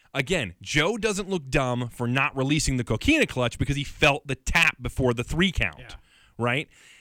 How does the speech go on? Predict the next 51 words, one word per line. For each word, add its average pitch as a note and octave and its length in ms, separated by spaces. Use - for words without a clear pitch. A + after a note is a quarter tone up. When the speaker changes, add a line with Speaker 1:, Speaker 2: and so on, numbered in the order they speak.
Speaker 1:
Then, D3+ 460
uh, C#3 340
A G#3 200
J, D3 600
I C#3 60
mean, C#3 160
obviously, B2+ 800
in A#2+ 140
his C3+ 260
mind, A#2+ 320
he's, B2+ 180
he's A#2+ 200
half B2+ 260
unconscious. A#2 680
He's, A#2+ 360
he's A#2+ 260
just, - 300
he's A2+ 120
tapped, C#3+ 300
but A#2+ 100
he A#2+ 40
thinks B2+ 240
that A#2 80
he A2+ 60
got A#2+ 120
the G#2+ 80
pin C3 240
first. A#2 400
And B2+ 100
the B2 60
ref F3 200
doesn't C#3+ 220
look C3 160
bad B2+ 220
because C3+ 160
he C#3 100
is D3 240
in D#3 120
position C#3 420
for - 100
that A#2+ 180
pinfall D#3+ 440
that G2+ 60
just G#2 200
Speaker 2:
Yeah. A2+ 100
Speaker 1:
happened G#2 360
and C3 160
doesn't C3 260
see - 160
the A2+ 100
tap. - 440